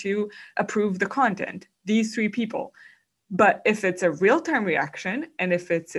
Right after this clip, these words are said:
uh, ten, uh, P M at, uh, on a Friday, then we have, we need to have an asterisk during, uh, in those playbooks.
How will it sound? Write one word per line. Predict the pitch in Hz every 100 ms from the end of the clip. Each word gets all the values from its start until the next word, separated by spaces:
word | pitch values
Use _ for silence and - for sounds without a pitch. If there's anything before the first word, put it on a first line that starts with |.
| - -
uh, | 165 151 147 _ _ -
ten, | 208 240 226 - -
uh, | 185 165 156 -
P | 208 180
M | 202 180 -
at, | 170 165 160 - - -
uh, | 120 -
on | 185 175
a | 151
Friday, | - 208 294 214 156 180 277 - - _ _
then | 190 254 302 269 -
we | 233 262
have, | 247 240 233 220
we | 220
need | 240 262
to | -
have | 240 220
an | 202 196 196
asterisk | 269 294 - 185 165 - - - _ 202
during, | 196 208 202 196 196
uh, | 170 -
in | 175 208 202
those | 190 190
playbooks. | - 247 269 247 302 -